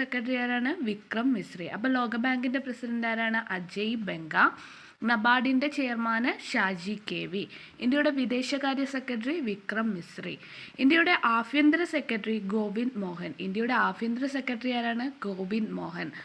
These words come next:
അപ്പോൾ ഇന്ത്യയുടെ വിദേശകാര്യ സെക്രട്ടറി ആരാണ്? വിക്രം മിശ്രി. ഇന്ത്യയുടെ ആഭ്യന്തര സെക്രട്ടറി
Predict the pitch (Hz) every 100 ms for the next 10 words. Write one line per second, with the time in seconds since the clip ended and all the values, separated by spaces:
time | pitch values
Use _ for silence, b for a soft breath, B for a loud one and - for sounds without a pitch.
0 | B - 285 254 269 262 247 220 233 247
1 | 269 262 277 269 262 254 233 240 226 226
2 | 214 202 214 - 220 254 294 185 - 180
3 | 190 - 208 226 254 214 202 - 247 226
4 | 269 277 254 247 226 320